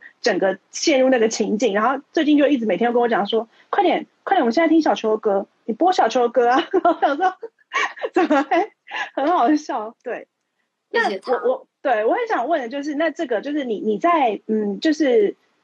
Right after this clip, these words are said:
Speaker 1: 因为我觉得你的一首一首歌就保留了一个一个状态嘛，这样。
Speaker 2: 嗯。
Speaker 1: 那你在，呃，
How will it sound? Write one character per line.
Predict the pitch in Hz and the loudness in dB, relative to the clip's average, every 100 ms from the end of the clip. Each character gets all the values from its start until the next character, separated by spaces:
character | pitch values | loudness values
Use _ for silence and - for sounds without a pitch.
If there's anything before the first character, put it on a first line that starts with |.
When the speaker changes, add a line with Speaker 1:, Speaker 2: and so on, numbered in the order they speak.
| _ | _
Speaker 1:
因 | - | 0
为 | 453 | 2
我 | 370 | 2
觉 | 208 | 2
得 | 226 | 0
你 | 220 | 0
的 | |
一 | - | 0
首 | - 190 | 0 0
一 | 254 | 0
首 | 226 | 0
歌 | 202 | -2
就 | 208 | -2
保 | 220 180 | 0 -2
留 | 180 | -2
了 | 185 | -2
一 | 175 | -4
个 | 190 | -2
一 | 180 | -2
个 | 175 | -2
状 | - - | -2 -4
态 | - - - | -6 -8 -8
嘛， | - - _ _ _ | -10 -20 _ _ _
这 | - | -4
样。 | 95 | -4
Speaker 2:
嗯。 | - _ | -8 _
Speaker 1:
那 | - 294 | -2 0
你 | 208 | 2
在， | 240 214 190 240 - _ _ _ _ _ _ - - | 2 2 0 -2 -8 _ _ _ _ _ _ -20 -6
呃， | 214 135 120 - | -2 -2 -4 -8